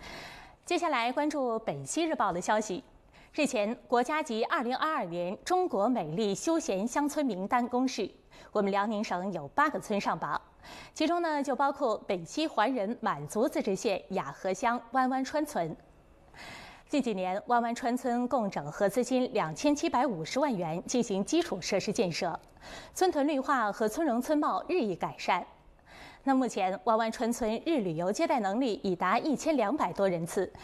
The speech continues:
建起了集住宿、餐饮、采摘于一体的满族特色餐饮一条街。下面再来看营口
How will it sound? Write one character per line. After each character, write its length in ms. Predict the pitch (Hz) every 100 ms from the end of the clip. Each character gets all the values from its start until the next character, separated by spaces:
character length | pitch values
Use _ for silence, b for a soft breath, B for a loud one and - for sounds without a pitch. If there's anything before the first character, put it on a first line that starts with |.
| B B
建 180 | - 311
起 140 | 262
了 200 | 185 180 185
集 260 | - 240
住 240 | 285 330 240
宿、 260 | - 262 -
餐 280 | - - 349 269
饮、 260 | 180 160 -
采 280 | - 175 143
摘 200 | 196 285
于 60 | 262
一 260 | 247 330
体 180 | - 165
的 240 | 147 180 -
满 260 | 196 139
族 160 | 139 190
特 240 | - -
色 160 | 311 214
餐 240 | - 349
饮 180 | 269 156 -
一 80 | 196
条 200 | 185 165
街。 280 | 151 190 185 - - - - - - - - - B B B B B B
下 160 | B 359
面 100 | 311
再 120 | 320
来 120 | 277
看 380 | 262 285 269 240
营 160 | 220 285
口 180 | -